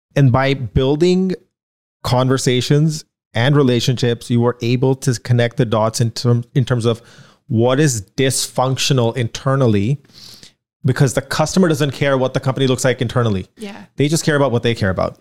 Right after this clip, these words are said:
Speaker 2: Yeah.
Speaker 1: And so if they're getting this sort of broken record messaging and s-, somebody on the inside is taking the initiative to sort of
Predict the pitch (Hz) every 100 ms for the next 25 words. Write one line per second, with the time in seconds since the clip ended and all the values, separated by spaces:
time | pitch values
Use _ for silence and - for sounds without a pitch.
0 | - - - _ _ 135 127 143 113 151
1 | 170 156 147 139 135 147 131 101 92 131
2 | 127 151 139 135 127 135 123 123 135 120
3 | 113 117 143 110 98 120 151 - - -
4 | 143 127 123 123 - - - - 135 135
5 | 139 127 123 120 139 143 - 110 104 110
6 | - 127 120 120 120 131 110 123 120 113
7 | 104